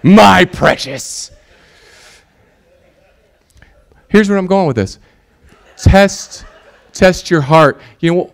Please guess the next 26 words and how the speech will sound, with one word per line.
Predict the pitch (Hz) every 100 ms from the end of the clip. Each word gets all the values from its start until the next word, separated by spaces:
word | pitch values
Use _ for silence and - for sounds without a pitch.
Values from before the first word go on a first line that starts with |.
| _
when's | 175 214
the | 214
last | 208
time | 202
I | 180
got | 160 151
that | 156
excited | 135 - 147 143
about | 131 123 _ -
anything | 156 180 180 185 185 170
Jesus | 113 139 135 131 -
related? | 110 95 95 - - 139 _ _ _ _ _ _ _ _ _ _ _ _ _ _ _ _ _ _ _ _ _ _ _ _ _ _ _ _ _ _ _ _ _ _ _ _ _ _ _ _ _ _ _ _ -
I | 98
suck. | 104 - - - _ _ _ _ _ _ -
And | 90
so | - 87 92
do |
you. | 98 123 143 135 _ _ _ _ -
And | 101
it's | 98
a | 90
miracle | 92 104 113 123
that | 110
Jesus | 110 117 -
loves | 90 -
us. | - 127 - _